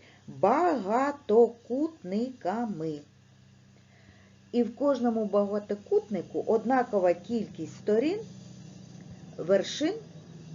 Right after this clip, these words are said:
і кутів. Якщо чотирикутник, то у нього чотири кути і чотири сторони,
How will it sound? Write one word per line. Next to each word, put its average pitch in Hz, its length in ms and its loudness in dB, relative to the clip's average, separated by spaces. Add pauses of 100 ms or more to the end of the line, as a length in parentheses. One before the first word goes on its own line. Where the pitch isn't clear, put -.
(640)
і 320 80 -4
кутів. 151 500 -6 (1500)
Якщо 254 840 6 (580)
чотирикутник, 277 920 0
то 226 120 4
у 240 140 4
нього 190 460 0
чотири 277 640 0
кути 415 560 2 (180)
і 208 100 -4
чотири 226 520 -2
сторони, 147 640 -6